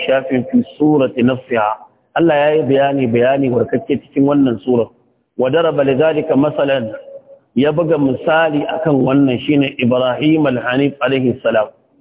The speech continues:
Wallazina ma'ahu min al-mu'minin al-muwahhidin, da inda suke tare da su masu imani, masu tsare da Allah. Wa bara'atihim min ash-shirki, da bara'at su da shirka wa ahlihi,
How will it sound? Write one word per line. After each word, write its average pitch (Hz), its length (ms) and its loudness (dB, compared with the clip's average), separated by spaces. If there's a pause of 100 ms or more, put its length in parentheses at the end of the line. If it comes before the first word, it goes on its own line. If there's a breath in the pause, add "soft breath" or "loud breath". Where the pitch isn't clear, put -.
(380)
Wallazina 135 560 2
ma'ahu 151 720 0
min 160 160 2
al-mu'minin 143 640 2
al-muwahhidin, 135 560 2
da 127 240 2
inda 147 160 0
suke 156 160 -4
tare 135 240 0
da 139 160 0
su 143 80 -8
masu 123 320 0
imani, 143 420 2
masu 123 300 -2
tsare - 240 -4
da 120 160 -8
Allah. 123 320 -4 (640)
Wa 123 160 0
bara'atihim 147 800 2
min 151 160 2
ash-shirki, 139 560 -2 (480)
da 120 160 2
bara'at 139 440 0
su 143 120 0
da 123 80 0
shirka 131 320 0
wa 120 160 0
ahlihi, 139 720 0